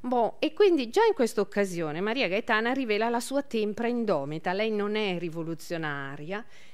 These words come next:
non è ribelle, semplicemente è certa delle proprie scelte di vita ed è persuasa a condurle fino in fondo.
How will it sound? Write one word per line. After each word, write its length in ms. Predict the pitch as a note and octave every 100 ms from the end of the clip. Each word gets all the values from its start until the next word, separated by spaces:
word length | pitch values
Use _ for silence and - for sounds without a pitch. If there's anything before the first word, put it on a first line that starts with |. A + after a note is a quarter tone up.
| -
non 360 | A#3 C4 A#3+ G#3
è 160 | F3+
ribelle, 840 | E3+ E3 D3+ C#3 C3+ C#3+ D3+ F3
semplicemente 920 | A3+ - A#3 B3 C#4 D#4+ C4 F3+ F3+ A3
è 80 | G#3
certa 420 | A3 G3+ G#3 A3
delle 220 | G#3+ G#3
proprie 280 | G#3+ A3 A#3
scelte 440 | - F#3+ F3 G3
di 140 | F3+ G3
vita 500 | F#3 D3 - F3 F3+ - -
ed 160 | A3 A3
è 100 | G#3
persuasa 640 | A#3 A#3+ A#3 A#3 F#3 F3
a 80 | F#3
condurle 580 | C4 A#3+ A3+ A3+ G#3+ A3+
fino 380 | - C4 C#4
in 80 | C#4+
fondo. 760 | B3 - D3+ C3+ C3+ D3+ D3